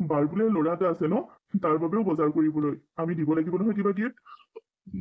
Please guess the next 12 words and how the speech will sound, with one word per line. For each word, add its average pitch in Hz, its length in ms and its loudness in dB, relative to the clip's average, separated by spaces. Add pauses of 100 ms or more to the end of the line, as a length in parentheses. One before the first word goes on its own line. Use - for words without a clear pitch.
(200)
আমি 170 240 2
বিয়াৰ 165 260 2
আগতে 185 240 -2
সেইখিনি 208 320 -2
বজাৰ 185 280 2
কৰি 220 160 2
থওঁ 262 160 2
বুলি 240 140 0
ভাবিছো। 202 380 0 (640)
তেতিয়া 196 240 0
ক'লে। 143 220 0 (1300)
তোমাৰ 180 360 0